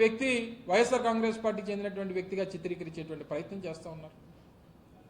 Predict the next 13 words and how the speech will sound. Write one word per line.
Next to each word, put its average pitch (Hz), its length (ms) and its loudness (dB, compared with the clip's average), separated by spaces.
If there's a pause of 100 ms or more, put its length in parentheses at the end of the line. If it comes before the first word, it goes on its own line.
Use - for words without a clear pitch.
(2750)
ఇంత 170 120 2 (140)
నడి 180 260 6
రోడ్డు 233 300 8
మీద 240 140 4 (180)
ఒక, 220 80 4 (440)
ఒక 175 60 -2 (180)
వ్యక్తిని 247 400 2 (800)
ఆ 190 40 10 (100)
రకంగా 233 340 4 (160)
కిరాతకంగా 226 600 4 (1300)
హత్య 185 280 -2
చేస్తూ 233 280 6 (100)
ఉంటే 208 200 2